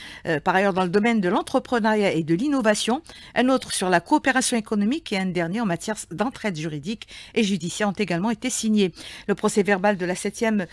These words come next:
session de la haute commission bilatérale algéro-sud-africaine a aussi été signé à cette occasion. Auparavant, le président de la République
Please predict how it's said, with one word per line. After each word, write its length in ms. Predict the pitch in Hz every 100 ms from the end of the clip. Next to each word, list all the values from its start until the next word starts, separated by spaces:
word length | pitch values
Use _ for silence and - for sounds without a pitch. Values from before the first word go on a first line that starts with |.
| - -
session 340 | 170 220 214 214
de 60 |
la 80 | 190
haute 100 | 208
commission 560 | 220 202 - 214 202 -
bilatérale 560 | 170 202 208 226 196 170
algéro-sud-africaine 920 | 175 170 185 175 165 175 190 - 202 165
a 80 |
aussi 240 | 165 - 196
été 180 | 170 175
signé 360 | - 214 226
à 20 |
cette 220 | - 202 190
occasion. 480 | - 160 160 254 - - - -
Auparavant, 580 | 180 170 165 170 202 180
le 80 | 165
président 280 | 165 190 185
de 40 |
la 60 | 175
République 520 | 165 175 165 233